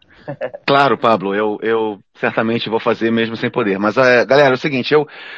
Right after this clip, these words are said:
também tô procurando hotel, tô nessa, nessa batalha como todo mundo. Resolvi começar a ligar pra, pra Montevidéu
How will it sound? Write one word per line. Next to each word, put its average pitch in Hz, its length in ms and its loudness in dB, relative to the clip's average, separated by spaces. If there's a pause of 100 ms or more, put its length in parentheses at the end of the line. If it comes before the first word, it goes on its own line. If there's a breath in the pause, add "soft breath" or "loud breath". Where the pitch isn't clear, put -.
(120 loud breath)
também 151 340 2
tô 160 120 -4
procurando 143 400 -2
hotel, 156 420 2
tô 143 240 0
nessa, 139 320 0
nessa 131 240 -2
batalha 135 360 0
como 127 200 -8
todo 135 240 -4
mundo. 160 380 -4 (440 loud breath)
Resolvi 160 460 2
começar 180 380 0
a 175 40 6
ligar 160 400 2 (160)
pra, 123 280 2
pra 120 120 -2
Montevidéu 143 800 0